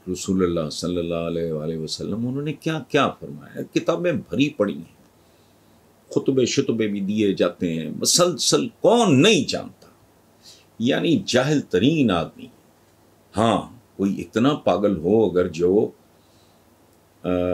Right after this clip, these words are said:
निवाला मुंह में डालने की बजाय कानों में डाले, वो तो मासूम है,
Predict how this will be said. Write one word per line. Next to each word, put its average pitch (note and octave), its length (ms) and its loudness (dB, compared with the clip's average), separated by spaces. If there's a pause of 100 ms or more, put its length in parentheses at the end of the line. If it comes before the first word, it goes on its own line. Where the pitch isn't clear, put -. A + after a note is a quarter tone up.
(220)
निवाला G2 680 2 (500)
मुंह B2+ 520 2
में C3+ 200 4
डालने F#2+ 420 2
की F#2+ 180 -6
बजाय F2+ 360 2
कानों B2 420 4
में B2 180 4
डाले, D#2+ 360 -2 (1400)
वो F3 120 8
तो G#2+ 160 2
मासूम F2 360 0
है, - 220 -20